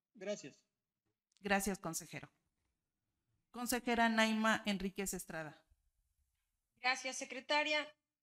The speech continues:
Speaker 3: Mi voto es a favor de todos los proyectos, con excepción de los proyectos, eh, relativos a San Andrés Paxtlán,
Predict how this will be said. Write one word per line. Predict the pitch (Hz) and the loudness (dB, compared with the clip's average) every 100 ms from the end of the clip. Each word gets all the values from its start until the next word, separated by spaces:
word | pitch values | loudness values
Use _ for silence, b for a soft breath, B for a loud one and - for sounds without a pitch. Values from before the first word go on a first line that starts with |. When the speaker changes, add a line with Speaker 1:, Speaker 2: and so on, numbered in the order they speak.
| _ B B B _ _ _ _ _ _ _ _ - | _ B B B _ _ _ _ _ _ _ _ -10
Speaker 3:
Mi | 226 | -8
voto | 220 247 240 254 247 | -4 -6 -6 -6 -2
es | 240 240 - - | -2 -2 -6 -10
a | 202 | -10
favor | 202 208 196 220 | -8 -8 -8 -8
de | 220 214 | -8 -10
todos | 220 220 | -8 -8
los | 214 208 | -8 -12
proyectos, | - 226 254 254 262 269 294 - _ _ _ _ _ _ _ - | -12 -8 -6 -6 -6 -8 -8 -14 _ _ _ _ _ _ _ -10
con | 226 269 | -6 -4
excepción | 294 294 294 - 254 254 262 262 - | -4 -6 -8 -8 -4 -4 -4 -6 -10
de | 208 180 214 214 220 - | -14 -6 -4 -2 -4 -6
los | 214 226 233 | -6 -6 -6
proyectos, | - 233 220 220 220 220 - 220 214 214 - - _ _ b b - | -10 -10 -8 -6 -6 -8 -12 -8 -8 -12 -18 -20 _ _ b b -12
eh, | 170 175 175 - | -8 -6 -8 -10
relativos | 165 196 190 190 226 214 214 - | -10 -6 -6 -6 -8 -8 -10 -8
a | 208 220 233 240 | -6 -4 -6 -8
San | - - 214 202 | -10 -8 -6 -6
Andrés | 190 196 214 247 247 - | -6 -8 -6 -6 -6 -10
Paxtlán, | 220 220 - - - 220 233 262 | -8 -8 -8 -10 -8 -4 -2 -2